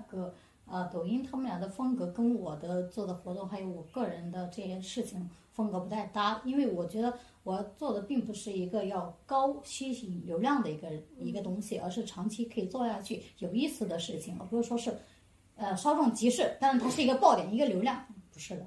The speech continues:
Speaker 2: 嗯，对，所以需要我们来当小众宝藏一样的挖掘。
Speaker 1: 对，
Speaker 2: 嗯。
Speaker 1: 对，就是你可能就是，呃，觉得，哎呀，我觉得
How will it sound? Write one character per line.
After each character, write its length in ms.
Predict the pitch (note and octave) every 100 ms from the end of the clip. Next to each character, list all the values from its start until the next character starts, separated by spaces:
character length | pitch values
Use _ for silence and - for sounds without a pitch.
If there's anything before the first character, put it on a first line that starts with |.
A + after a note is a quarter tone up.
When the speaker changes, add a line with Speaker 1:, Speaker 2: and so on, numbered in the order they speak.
| -
Speaker 2:
嗯， 120 | B3 - - _ G#3 - _ - _ _ _ _ _ _ -
对， 120 | A3+ -
所 160 | - A#3
以 100 | A3
需 160 | -
要 100 | A#3+
我 60 | A3
们 260 | G#3+ G#3+ - - -
来 240 | G#3+ G#3+ -
当 180 | A#3 A#3+
小 220 | B3 G3
众 160 | A#3+ A#3
宝 140 | G3
藏 160 | A3 G#3+
一 40 |
样 100 | G3+
的 80 | G3+
挖 200 | G3+ G#3+
掘。 220 | G#3+ G3 - - -
Speaker 1:
对， 240 | A3+ F#3 - -
Speaker 2:
嗯。 180 | A#3 G#3+
Speaker 1:
对， 300 | G#3+ F3+ - - -
就 120 | D#4
是 220 | C#4+ A#3 -
你 180 | G#3+ G3+
可 120 | G#3+
能 220 | G#3 A3
就 100 | B3
是， 360 | - G#3+ G3+ G3 - -
呃， 300 | - F#3 F#3 -
觉 140 | F#3+
得， 80 | G#3+
哎 180 | G3+ F3+
呀， 260 | E3 - E3
我 40 |
觉 120 | F3+ G3+
得 160 | A3